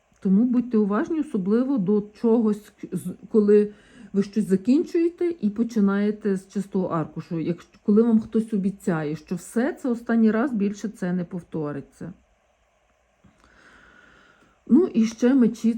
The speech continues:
це є зброя. М, можуть бути, може бути от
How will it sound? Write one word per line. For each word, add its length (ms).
це 260
є 420
зброя. 880
М, 600
можуть 680
бути, 540
може 300
бути 340
от 340